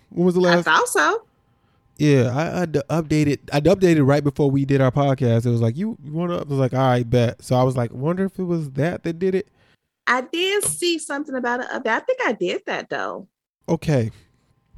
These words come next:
Speaker 1: This is episode six. Um, listen, <laughs> I'm already upset that they were like, "Yo, you know, it'd be a good idea. Let's bring Miami back."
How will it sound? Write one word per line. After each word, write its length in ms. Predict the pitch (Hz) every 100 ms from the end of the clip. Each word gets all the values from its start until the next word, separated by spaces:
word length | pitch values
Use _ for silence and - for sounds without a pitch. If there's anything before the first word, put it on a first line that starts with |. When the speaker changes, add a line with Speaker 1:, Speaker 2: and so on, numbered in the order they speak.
| - -
Speaker 1:
This 120 | 185
is 120 | 147 -
episode 520 | 190 185 - 160 151
six. 580 | - 170 123 - - - _ _
Um, 340 | - 170 151 -
listen, 420 | 160 147 - 139 131 _ _ _
<laughs> 80 | - - - - - - _ - - _ _ 135 _
I'm 220 | - 156 147
already 300 | 139 135 131
upset 520 | 131 - 135 131 -
that 320 | 131 120 - _ _ _ _ _ _ -
they 160 | 135
were 120 | 135
like, 280 | 127 120 120
"Yo, 160 | 220 127
you 100 | 151
know, 80 | 180
it'd 100 | 165
be 100 | 165
a 80 |
good 140 | 147 165
idea. 360 | 165 156 170 165
Let's 140 | 180
bring 200 | 185 175
Miami 380 | 139 131 131 120
back." 280 | 117 117